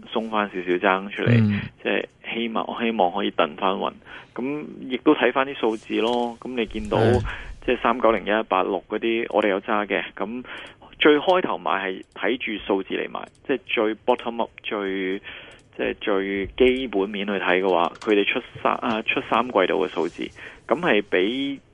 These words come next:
Speaker 1: 預期中係有少少意外地好嘅。
Speaker 2: 嗯哼。
Speaker 1: 即係按年升幅有兩成七同埋四成，呢個係新增訂單。噉新增訂單，你睇返個股嘅特性呢，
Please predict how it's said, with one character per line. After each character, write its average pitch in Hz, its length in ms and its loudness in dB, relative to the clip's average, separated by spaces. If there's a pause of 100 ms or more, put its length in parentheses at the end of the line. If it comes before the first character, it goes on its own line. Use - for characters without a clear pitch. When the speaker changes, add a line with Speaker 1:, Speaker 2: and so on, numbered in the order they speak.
Speaker 1:
預 113 180 -2
期 110 220 -4
中 120 200 -2
係 87 460 2
有 95 100 4
少 95 100 -10
少 120 60 -2
意 113 400 -4
外 76 180 4
地 76 180 0
好 - 180 -2
嘅。 62 320 2 (180)
Speaker 2:
嗯 110 220 0
哼。 117 260 0
Speaker 1:
即 - 80 4
係 127 120 6
按 107 80 2
年 90 160 -8
升 123 160 -6
幅 113 160 -8
有 87 320 -2 (400)
兩 101 340 0
成 104 180 -6
七 - 60 -12 (160)
同 101 140 -12
埋 58 240 -2
四 82 160 0
成， - 160 -8 (120)
呢 135 160 -4
個 123 60 0
係 98 240 0
新 113 180 -4
增 110 220 -4
訂 87 280 0
單。 87 220 2 (520)
噉 202 180 0 (100)
新 226 140 2
增 220 160 2
訂 139 200 2
單， 160 400 0
你 113 180 -2
睇 120 240 2
返 143 380 -4
個 117 180 2
股 110 360 -4
嘅 120 100 4
特 - 140 -2 (220)
性 104 220 -8
呢， 117 160 -4